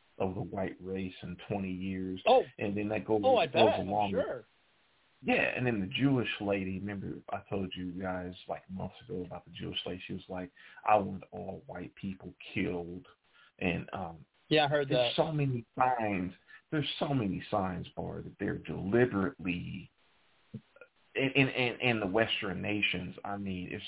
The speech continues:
Speaker 1: so many signs that it's just deliberately doing this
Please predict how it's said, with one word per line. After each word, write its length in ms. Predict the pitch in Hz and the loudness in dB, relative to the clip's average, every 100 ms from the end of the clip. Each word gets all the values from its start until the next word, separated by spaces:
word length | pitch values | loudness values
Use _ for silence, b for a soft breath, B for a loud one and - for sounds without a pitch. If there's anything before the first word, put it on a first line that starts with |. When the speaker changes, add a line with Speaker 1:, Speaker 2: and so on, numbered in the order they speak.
| - | -2
Speaker 1:
so 120 | 147 | 0
many 300 | 123 98 - - | 0 -2 -4 -2
signs 380 | 104 95 90 87 - | -2 -2 -6 -8 -8
that 220 | 87 85 | -8 -6
it's 160 | - 98 | -8 -10
just 180 | 98 - | -12 -10
deliberately 840 | 92 87 92 98 98 90 - 87 85 - - | -10 -4 -4 -4 -8 -8 -10 -10 -12 -16 0
doing 360 | 120 147 98 | 4 4 2
this 180 | 95 95 | 0 -6